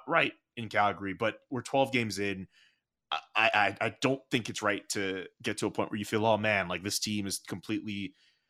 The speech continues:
to be written off for." But I think you have every right to feel concerned about certain specific things.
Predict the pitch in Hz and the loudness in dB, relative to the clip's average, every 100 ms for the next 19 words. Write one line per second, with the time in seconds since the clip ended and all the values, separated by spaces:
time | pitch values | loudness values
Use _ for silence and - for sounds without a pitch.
0 | _ - 98 107 98 98 110 - 90 80 | _ -6 -2 -2 0 4 4 2 -4 -4
1 | 67 - 117 120 147 135 123 113 107 104 | -6 2 4 4 2 -2 0 0 2 2
2 | 98 95 104 92 98 95 90 92 87 85 | 0 -2 -4 -4 -4 -6 -6 -4 -4 -6
3 | 82 - 90 95 - 95 98 - - - | -6 -6 -6 -8 -8 -6 -6 -8 -12 -14
4 | - - | -16 -18